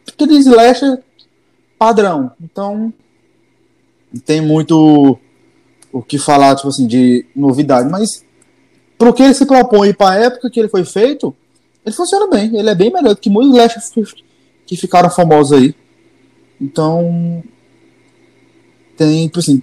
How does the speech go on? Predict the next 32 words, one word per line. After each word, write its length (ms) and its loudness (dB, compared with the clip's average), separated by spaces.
tem 120 2
muitos 220 4
pontos 180 2
positivos 500 2
no 80 -10
meu 160 -2
go-, 220 -4
eu 120 -2
acho 160 0
que 80 -4
pra 140 0
quem 320 -2
gosta 340 2
da, 540 0
da, 800 -6
do 120 0
gênero 200 0
de 80 -2
slasher, 580 0
se 140 -10
diverte 360 0
muito 160 -2
com 100 2
ele. 240 2
Ele 300 2
tem 580 4
um 180 -6
remake, 500 2
não 180 0
assistam 360 -4
esse 140 -8
remake, 400 -2